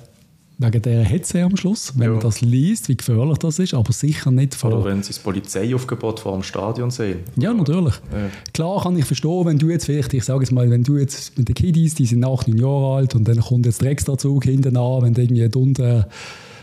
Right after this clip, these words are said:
Speaker 1: äh, am, am Flüssli stehst und dann fährt er hinten über die Brücke und dann, äh, brüllt es raus, dass du ein bisschen, du kriegst ein bisschen Angst.
Speaker 2: Ja.
Speaker 1: Es passiert nichts, es ist eine Aggressivität drin natürlich, das ist ja so. Ein Kind hat da Angst oder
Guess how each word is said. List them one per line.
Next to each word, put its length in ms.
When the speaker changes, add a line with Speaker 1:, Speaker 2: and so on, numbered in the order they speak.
Speaker 1:
äh, 40
am, 600
am 220
Flüssli 680
stehst 520
und 120
dann 140
fährt 280
er 80
hinten 240
über 140
die 100
Brücke 360
und 280
dann, 180
äh, 100
brüllt 320
es 80
raus, 280
dass 180
du 200
ein 60
bisschen, 440
du 100
kriegst 180
ein 60
bisschen 180
Angst. 380
Speaker 2:
Ja. 80
Speaker 1:
Es 60
passiert 340
nichts, 180
es 100
ist 100
eine 140
Aggressivität 880
drin 200
natürlich, 440
das 160
ist 100
ja 80
so. 240
Ein 80
Kind 460
hat 180
da 60
Angst 440
oder 260